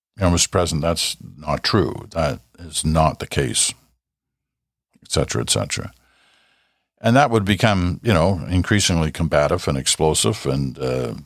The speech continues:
he has this tendency to walk away from interviews when that happens. But Margaret Thatcher didn't walk away. She just kept swinging.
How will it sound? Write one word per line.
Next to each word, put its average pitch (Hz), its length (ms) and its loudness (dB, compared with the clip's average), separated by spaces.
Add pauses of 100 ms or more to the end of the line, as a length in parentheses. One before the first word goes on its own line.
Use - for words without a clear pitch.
(720)
he 85 140 -12
has 80 300 0
this 69 160 -2
tendency 78 440 2
to 71 60 -2
walk 73 300 2
away 78 220 2
from 69 180 -2
interviews 69 420 -2
when 73 140 0
that 64 160 -4
happens. - 500 -2
But 57 160 -10 (1500)
Margaret 131 360 2
Thatcher 139 320 4
didn't 98 240 4
walk 90 240 4
away. 92 260 2
She 120 260 0
just 117 280 0
kept 117 220 0
swinging. 101 520 0